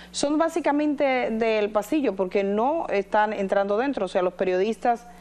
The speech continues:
no pueden entrar dentro. Bueno, aquí esto fue, ah, eh, ya anoche, cuando el Ministerio Público anunciaba... Eh, básicamente cuáles eran las decisiones. Yo quiero,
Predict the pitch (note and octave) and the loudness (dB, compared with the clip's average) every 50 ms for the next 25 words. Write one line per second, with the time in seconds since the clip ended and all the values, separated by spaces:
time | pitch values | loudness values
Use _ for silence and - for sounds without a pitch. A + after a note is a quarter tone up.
0 | - - - - - - - F#3 G3 G3 G#3 G#3+ A3 A#3 A3+ A3 - A3+ A3 A3 | -20 -20 -20 -20 -16 -8 -4 -2 0 2 2 4 4 2 2 2 2 4 4 4
1 | G#3+ G#3+ A3 A3 A3 - - F#3 F#3 F3+ F#3+ F#3 F#3 F#3 F#3 F3+ - F3+ F#3 G3 | 4 4 2 0 -2 -2 -2 -4 -2 2 2 4 4 4 4 2 -2 -4 0 0
2 | F3+ E3+ D#3+ F3+ D#3+ - - G#3 G#3 F#3 F#3 F3+ - - G#3+ A3+ - - D#4+ F4 | 0 0 2 0 -2 -2 0 0 0 2 2 0 2 2 2 2 2 2 2 2
3 | F4+ F4+ F4+ F4 C#4 D4+ D#4+ D#4 D#4 D#4 D4+ B3 A#3+ A#3 - - G3 G#3 G3+ G3 | 2 2 0 0 0 2 2 2 2 0 0 0 0 0 0 0 0 0 2 2
4 | F#3+ F3 - - G3 A3 A#3+ B3 - - G#3+ A3 B3 C4+ C4+ - - A#3+ A#3+ - | 0 -2 -2 -2 0 2 2 2 2 0 -2 -2 0 -2 -2 -4 -4 -6 -8 -8
5 | - - - - - - - - - G#3 G#3 G#3 G#3+ G#3 G#3 G#3 G#3 G3 - A3 | -10 -20 -20 -20 -20 -20 -10 0 2 2 4 4 2 2 2 0 0 0 0 0
6 | A3+ B3+ B3 A#3 - B3+ A#3 A#3 A#3+ A#3+ A3+ - - A#3 A3 A3 A3 - - G3+ | 2 2 0 0 -2 -2 0 0 0 -2 -2 -2 0 0 0 0 0 -2 -2 -2
7 | G3 G3 G3 F#3+ F3 - - - B3 A#3+ A#3 A3+ G#3+ G#3 G#3 G#3+ G#3+ - - - | 0 0 -2 -2 -4 -4 -4 -2 2 2 2 4 4 2 2 0 -2 -8 -16 -20
8 | - - - - - - - - - - - F3+ F3+ E3+ - F#3+ G#3 G#3 G3+ G#3 | -20 -20 -20 -20 -20 -20 -20 -14 -6 -2 0 0 0 0 0 2 2 2 2 0
9 | F#3+ - A3 G#3+ G#3+ G#3+ G#3 G3 G3+ G3 F#3+ F#3 - - - G3+ G3 G3 - - | 0 0 2 0 2 0 0 0 0 0 0 -2 -4 0 2 2 2 2 0 0
10 | - G3+ G3 G3 G3 G3 F3+ F#3+ F#3 E3+ - F3 D#3+ - D#3+ D3 D3 D3+ F3+ G#3 | 0 0 2 2 0 0 0 0 -2 -2 -2 -4 -2 -2 -2 -2 0 0 0 0
11 | G3+ - C4+ C#4+ D4+ C#4 A#3+ G3+ F3 D#3+ D#3+ | 2 2 2 4 4 4 4 4 2 0 -4